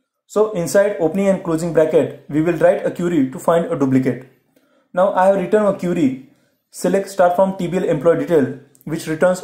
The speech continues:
all the rows of the table. Instead of star, we will specify the column. We will select the column such as I D, comma, employee name.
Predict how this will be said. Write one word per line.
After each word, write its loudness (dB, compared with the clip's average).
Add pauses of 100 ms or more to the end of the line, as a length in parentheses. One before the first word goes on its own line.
all 4
the 0
rows 0
of 0
the 2
table. -2 (320)
Instead -4
of 2
star, 0 (200)
we 0
will -4
specify 0
the 2
column. 2 (460)
We 2
will 2
select 0
the 2
column 0
such 0
as 0
I 2
D, -8 (1040)
comma, 0 (160)
employee 2
name. -2